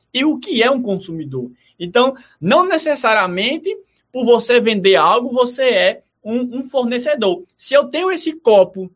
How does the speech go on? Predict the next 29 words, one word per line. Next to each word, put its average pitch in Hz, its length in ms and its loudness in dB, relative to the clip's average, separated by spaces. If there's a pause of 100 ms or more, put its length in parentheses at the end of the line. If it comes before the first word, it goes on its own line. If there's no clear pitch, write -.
(160)
e - 60 -18
eu 208 80 0
digo, 190 320 -4
"Ah, 247 320 2
eu 214 100 -6
não 311 220 -4
quero 262 240 -2
mais 233 260 -4
esse 214 140 -16
copo, 190 300 -4
eu 190 40 -4
quero 196 220 2
vender 214 360 0
esse 220 200 -2
copo", 202 540 0 (320)
eu 240 160 4
não, 339 280 -2
essa 320 380 2
venda, 185 640 -4 (400)
ela 226 220 2
não 277 160 2
necessariamente 277 920 -2
é 214 120 0
uma 247 160 -4
caracterizada 233 540 0
na 254 80 -2
relação 254 260 -6
de 254 60 -12
consumo, 269 640 -10